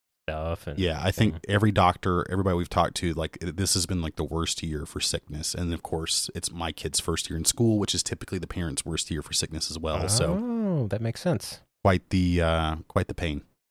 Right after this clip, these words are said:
Speaker 1: Yeah, well, hopefully you can get a little break from that through the summer.
Speaker 2: Yeah, I
Speaker 1: You
Speaker 2: hope
Speaker 1: know,
Speaker 2: so.
Speaker 1: this, this, uh, sunshine can dry out a little bit.
Speaker 2: Mm-hmm. Nothing, uh, nothing would be worse than me taking my,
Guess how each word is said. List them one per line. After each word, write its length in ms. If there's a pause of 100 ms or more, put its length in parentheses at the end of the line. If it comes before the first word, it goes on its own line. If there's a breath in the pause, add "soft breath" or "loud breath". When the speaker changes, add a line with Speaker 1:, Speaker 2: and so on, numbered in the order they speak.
(240)
Speaker 1:
Yeah, 240
well, 260 (380)
hopefully 240
you 40
can 60
get 120
a 80
little 160
break 200
from 140
that 200 (300)
through 120
the 80
summer. 400 (280)
Speaker 2:
Yeah, 100
I 40
Speaker 1:
You 40
Speaker 2:
hope 80
Speaker 1:
know, 60
Speaker 2:
so. 280
Speaker 1:
this, 260
this, 380
uh, 160
sunshine 460
can 340
dry 360
out 140
a 60
little 160
bit. 280 (200)
Speaker 2:
Mm-hmm. 300 (380)
Nothing, 360
uh, 240
nothing 240
would 120
be 40
worse 360
than 120
me 100
taking 280
my, 240